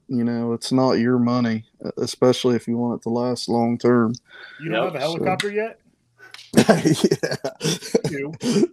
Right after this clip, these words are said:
Speaker 1: No,
Speaker 3: Hell, I
Speaker 1: just
Speaker 3: might just give you ours, Jesse.
Speaker 2: <laughs>
Speaker 3: We'll
Speaker 2: Yeah,
Speaker 3: just
Speaker 2: we
Speaker 3: get
Speaker 2: haven't
Speaker 3: another
Speaker 2: been
Speaker 3: one.
Speaker 2: using it in a while. I
Speaker 1: <laughs>
Speaker 2: mean
Speaker 1: No,
Speaker 3: We'll get another
Speaker 1: still
Speaker 3: one.
Speaker 1: saving up, still
Speaker 2: Yeah.
Speaker 1: saving
Speaker 3: Those
Speaker 1: up.
Speaker 3: things grow on trees, man. You know
Speaker 2: They
Speaker 3: that.
Speaker 2: do.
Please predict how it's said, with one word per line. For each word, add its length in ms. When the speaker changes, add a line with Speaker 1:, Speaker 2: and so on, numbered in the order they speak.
Speaker 1:
No, 60
Speaker 3:
Hell, 180
I 40
Speaker 1:
just 60
Speaker 3:
might 80
just 240
give 240
you 180
ours, 280
Jesse. 500
Speaker 2:
<laughs> 40
Speaker 3:
We'll 120
Speaker 2:
Yeah, 80
Speaker 3:
just 140
Speaker 2:
we 60
Speaker 3:
get 20
Speaker 2:
haven't 160
Speaker 3:
another 180
Speaker 2:
been 80
Speaker 3:
one. 120
Speaker 2:
using 180
it 100
in 60
a 40
while. 180
I 160
Speaker 1:
<laughs> 40
Speaker 2:
mean 100
Speaker 1:
No, 240
Speaker 3:
We'll 500
get 40
another 120
Speaker 1:
still 180
Speaker 3:
one. 120
Speaker 1:
saving 400
up, 420
still 320
Speaker 2:
Yeah. 140
Speaker 1:
saving 300
Speaker 3:
Those 200
Speaker 1:
up. 60
Speaker 3:
things 300
grow 300
on 140
trees, 420
man. 320
You 60
know 160
Speaker 2:
They 80
Speaker 3:
that. 80
Speaker 2:
do. 240